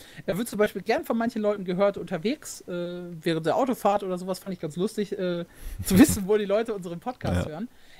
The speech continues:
Speaker 1: Es wäre da ganz lieb, wenn ihr einfach mal, äh, eine Kurzbewertung da lasst, also, äh, in Form von, äh, Sternchen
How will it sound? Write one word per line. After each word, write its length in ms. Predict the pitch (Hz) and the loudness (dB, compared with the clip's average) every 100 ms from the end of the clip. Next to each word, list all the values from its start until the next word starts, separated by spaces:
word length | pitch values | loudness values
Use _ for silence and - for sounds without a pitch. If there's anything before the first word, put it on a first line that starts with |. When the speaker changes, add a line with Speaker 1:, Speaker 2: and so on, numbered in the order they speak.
| - | -10
Speaker 1:
Es 100 | 185 | -4
wäre 140 | 320 | 0
da 80 | 277 | 0
ganz 320 | 208 285 - | 0 -4 -2
lieb, 200 | 233 254 | -4 -2
wenn 100 | 208 | -2
ihr 100 | 190 | -4
einfach 280 | 208 226 214 | -6 -6 -6
mal, 260 | 196 185 175 | -4 -2 -4
äh, 140 | 185 | -6
eine 140 | 170 170 | -6 -4
Kurzbewertung 800 | 302 - - 180 208 311 180 156 | -6 -4 -4 -2 -2 -2 -6 -2
da 160 | 139 | -2
lasst, 420 | 156 208 - - - | 0 -2 -4 -10 -4
also, 520 | 170 156 151 147 143 | -4 -2 -2 -4 -4
äh, 100 | 151 | -4
in 140 | 156 | -6
Form 260 | - 156 175 | 2 2 2
von, 420 | - 151 147 143 | -2 -2 -2 -6
äh, 340 | - 143 135 131 | -4 -2 -2 -2
Sternchen 520 | - 233 - 285 | 2 2 2 2